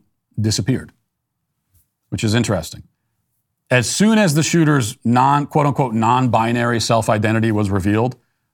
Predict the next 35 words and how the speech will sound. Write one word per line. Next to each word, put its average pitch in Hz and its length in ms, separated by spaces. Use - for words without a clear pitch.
the 110 60
story 127 500
just 113 500
evaporated, 95 760
like, 95 220
floated 123 540
away 101 560
in 107 120
a 90 40
puff 98 240
of 90 80
smoke. - 400
Uh, - 140
at 147 100
least 156 160
that's 170 160
what 139 120
the 135 40
media 123 560
would 123 180
prefer. 90 440
That's, 117 260
that's 127 300
the 123 160
vanishing 123 600
Houdini 117 480
act 92 260
that 104 140
the 104 100
media 113 320
is 101 80
trying 104 240
to 95 60
pull 107 200
off. 123 320